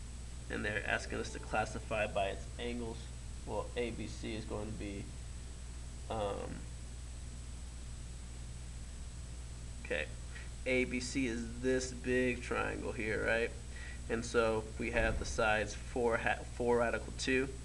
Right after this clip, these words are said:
we have the sides four radical five, and then we have this side twelve. And so we'll use that in Pythagorean's theorem. Four radical two squared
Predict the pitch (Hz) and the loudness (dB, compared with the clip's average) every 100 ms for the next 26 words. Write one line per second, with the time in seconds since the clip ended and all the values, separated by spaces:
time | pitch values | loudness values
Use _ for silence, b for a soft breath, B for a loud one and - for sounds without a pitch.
0 | B B B B - 123 117 113 - 117 | B B B B -2 2 2 2 0 4
1 | 110 107 104 101 - - - - 120 110 | 6 6 4 0 -4 -6 -2 4 6 6
2 | 113 101 - - - 117 117 117 - - | 4 2 0 -2 4 4 6 2 0 -6
3 | - 117 117 101 117 110 110 113 - 110 | -2 0 2 2 2 0 0 -2 4 4
4 | 104 - - - 120 90 - - - - | 4 2 -4 0 2 4 0 -4 -6 -8
5 | - B B B - 123 - 113 113 117 | -6 B B B -2 -2 0 2 2 2
6 | 117 107 117 - 110 117 120 - - 110 | 2 4 4 4 2 2 0 -2 2 6
7 | 113 117 110 104 - 123 123 123 - - | 6 4 2 0 2 4 4 2 -4 -6
8 | - - B B B B - - 123 120 | -8 -8 B B B B -6 -4 2 4
9 | 110 107 107 113 - - 131 127 - 135 | 6 4 2 -2 -4 2 2 2 0 6
10 | 123 123 127 | 8 10 8